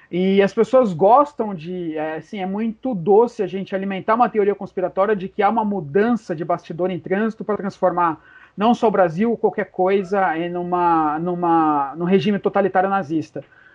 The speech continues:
Primeiro, isso é subjugar a, a capacidade do cidadão em si. Será que nós, é, é, somos tão manipuláveis assim? A gente aceita tanta manipulação? Somos, tem, o efeito manada é tão forte assim?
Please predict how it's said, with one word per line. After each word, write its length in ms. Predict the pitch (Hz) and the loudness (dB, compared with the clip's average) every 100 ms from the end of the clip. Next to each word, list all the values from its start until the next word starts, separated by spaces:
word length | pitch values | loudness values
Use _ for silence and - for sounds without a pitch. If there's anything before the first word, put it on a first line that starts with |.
| _ | _
Primeiro, 400 | 330 339 254 208 | 0 4 4 6
isso 200 | 214 294 | 4 2
é 40 | |
subjugar 920 | 269 - 311 320 240 247 160 196 247 339 _ _ _ _ - | -2 -2 0 2 2 2 4 4 4 0 _ _ _ _ -4
a, 340 | 180 180 175 | -2 0 0
a 40 | 170 | -2
capacidade 600 | 220 247 - 202 214 208 | -2 -2 -2 0 0 -2
do 80 | |
cidadão 480 | 214 247 294 254 185 | -8 -4 -2 -2 -4
em 60 | 190 | -6
si. 320 | - 190 139 _ _ _ _ | -8 -8 -8 _ _ _ _
Será 220 | - 208 | -2 -2
que 100 | 226 | 0
nós, 600 | 214 208 277 254 - _ - | 2 4 4 4 -4 _ -20
é, 560 | - 160 151 143 139 147 147 _ 139 | -12 -8 -6 -6 -8 -12 -18 _ _
é, 180 | 160 147 | -12 -6
somos 360 | - 220 220 | -2 0 -2
tão 220 | - 269 | -2 -2
manipuláveis 800 | 294 262 233 220 170 208 233 180 | 0 0 0 0 4 4 4 0
assim? 180 | 151 170 | -6 -8
A 60 | 208 | -8
gente 220 | 190 190 | -8 -8
aceita 340 | 170 240 240 | -4 -2 -2
tanta 240 | 208 208 190 | -4 -6 -6
manipulação? 760 | 180 165 170 147 143 208 208 - _ _ - - | -8 -8 -6 -6 -4 -4 -4 -8 _ _ -20 -4
Somos, 300 | 190 196 196 | 0 0 0
tem, 140 | 220 | 0
o 300 | 240 190 208 | 0 0 4
efeito 380 | 208 - 247 254 | 4 4 -2 -2
manada 440 | 220 208 208 226 | -2 0 2 2
é 40 | 202 | 0
tão 220 | 247 269 | -2 -4
forte 540 | - - 202 202 - | -4 0 2 2 -4
assim? 360 | 147 - 240 208 | -14 -8 -6 -6